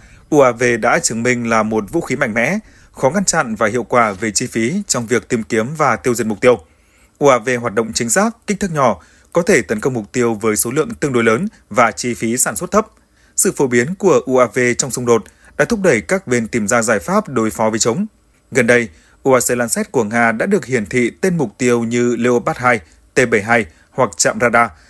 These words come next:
cho thấy khả năng tự động nhận diện khí tài đối phương. Đoạn video được nhiều kênh Telegram quân sự của Nga chia sẻ cho thấy máy bay không người lái U A V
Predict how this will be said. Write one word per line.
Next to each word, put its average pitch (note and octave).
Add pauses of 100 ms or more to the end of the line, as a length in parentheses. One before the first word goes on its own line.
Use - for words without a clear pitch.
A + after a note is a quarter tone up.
(220)
cho F#3+
thấy C#3+
khả -
năng A#2
tự A#2+
động A2+
nhận A2+
diện A#2
khí A#2
tài C3
đối G#2+
phương. A#2+ (600)
Đoạn C3+
video B2
được A#2
nhiều A#2+
kênh B2
Telegram A#2
quân A#2
sự C3
của A2+
Nga A2+
chia A#2+
sẻ A2+ (420)
cho G3+
thấy C#3+
máy A2+
bay A#2+
không C3+
người A2+
lái G#2+
U B2
A A#2
V G#2